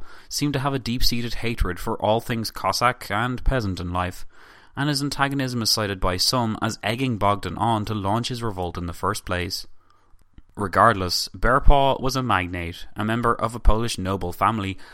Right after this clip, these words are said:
and a wealthy member of Polish society. Others like him, who shared views like him, were able to hold similar influence because of the liberum veto. All it took was a single vote against legislation, such as the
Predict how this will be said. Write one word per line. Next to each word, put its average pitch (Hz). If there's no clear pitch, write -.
and 135
a 135
wealthy 131
member 113
of -
Polish 87
society. 92
Others 123
like 110
him, 120
who 113
shared 107
views 104
like 90
him, 92
were 101
able 123
to 113
hold 110
similar 120
influence 110
because 107
of 123
the 120
liberum 87
veto. 87
All 127
it 135
took 135
was -
a 127
single 131
vote 104
against 101
legislation, 92
such -
as 87
the 87